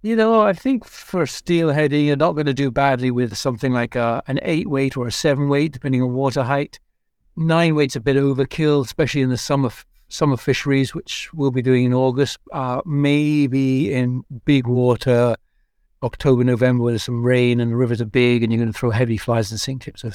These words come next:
a longer, stouter stick's gonna be good, but I, I think a seven or an eight is really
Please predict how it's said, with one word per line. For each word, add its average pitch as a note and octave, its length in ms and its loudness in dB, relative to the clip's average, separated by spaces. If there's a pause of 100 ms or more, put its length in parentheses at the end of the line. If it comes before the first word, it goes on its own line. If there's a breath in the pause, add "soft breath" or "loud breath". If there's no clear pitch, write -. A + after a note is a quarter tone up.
a C#3+ 60 -2
longer, A#2+ 420 0
stouter - 500 -2
stick's - 380 -6
gonna C3 180 -6
be C3 200 0 (420)
good, D3+ 240 0
but C3+ 220 2 (320)
I, G3+ 100 0 (100)
I F3+ 120 -2
think A3 180 -2
a D3+ 60 0
seven C#3+ 380 2
or B2+ 140 2
an B2 80 0
eight B2+ 260 0
is A2+ 180 -8
really B2+ 520 -2